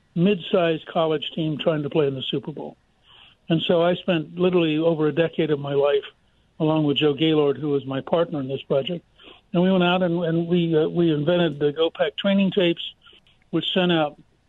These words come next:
over fifty-five thousand activists getting a tape every month, and they were designed to train and, and shape the culture of the Republican Party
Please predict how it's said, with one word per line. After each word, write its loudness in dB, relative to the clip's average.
over 2
fifty-five 0
thousand 0
activists -10
getting 2
a 2
tape 2
every 0
month, 0
and 4
they 4
were 4
designed 0
to -6
train 0
and, 0
and -2
shape 0
the -4
culture -2
of -2
the -6
Republican -4
Party -2